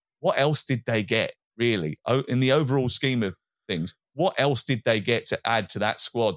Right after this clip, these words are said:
that had been, you know, fighting relegation, had been struggling in the mid-table? If they want to be ambitious, they want to go forward,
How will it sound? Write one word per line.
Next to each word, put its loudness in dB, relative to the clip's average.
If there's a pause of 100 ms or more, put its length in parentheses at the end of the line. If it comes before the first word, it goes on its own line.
that 0 (200)
had -4
been, 0 (280)
you -2
know, 0
fighting 0
relegation, 0
had -2
been 0 (260)
struggling 0
in 2
the 2
mid-table? 2
If -4
they 4
want 2
to 2
be 0
ambitious, -2
they -2
want 0
to -6
go 0
forward, -4